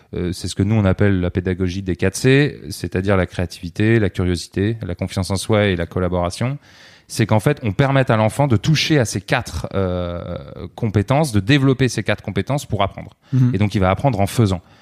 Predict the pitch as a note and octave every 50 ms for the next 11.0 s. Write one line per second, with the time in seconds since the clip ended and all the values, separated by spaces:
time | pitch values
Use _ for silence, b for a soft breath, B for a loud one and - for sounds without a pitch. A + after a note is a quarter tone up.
0 | b b b b b b - - - C2 E2+ F#2 F#2 F2 G2 E2+ D#2 F#2+ F#2 -
1 | - - B2 A#2+ G#2 - F#2 F2+ E2+ B1+ F#2 G2 E2 D#2 - - G2+ G2+ F#2+ F2+
2 | F#2+ F#2+ F#2+ F#2 F#2+ F#2 F#2+ F#2 F2 F#2+ G2 F2+ - G#2 G2+ A2 A#2+ C3 C#3 B2+
3 | - - G#2 F#2 F#2+ F2+ F#2+ F#2 F2+ - C3+ C#3+ D#3 D#3 B B B B B B
4 | B - - G2+ F#2 G2 F#2+ F#2+ G#2+ G2+ G2+ G2 F#2+ F#2+ - A2+ G#2 - G2+ F#2+
5 | - G#2+ G2+ F#2+ F#2+ G2 F#2 - C#3+ C#3+ B2+ G2+ F#2+ G2 F#2 - E2 F#2 A#2+ A#2
6 | G#2 G2 G#2 G2+ F#2+ G2 G2 F#2+ - G#2 G2 F#2+ F#2+ G#2 A#2+ C3 C3+ B2+ G#2 F#2+
7 | F#2 F#2 F2+ - - - A#2 A#2+ A2 F2 F2 - - F2+ E2+ - - B2 B2 A#2+
8 | - - F#2+ - F#2 F2+ F#2 F#2 - G#2 G2 - - B2 G#2 - - G#2+ G2+ F#2
9 | F#2 G2 - - - A2+ G#2+ - G2+ F#2 E2+ F2+ F2+ F2+ - A#2 A#2 B2 C3 A#2+
10 | F#2+ F2+ - A2+ - - G2+ G2 F#2+ F#2 F2+ F2 F2 F2 - - B2 B2+ B2+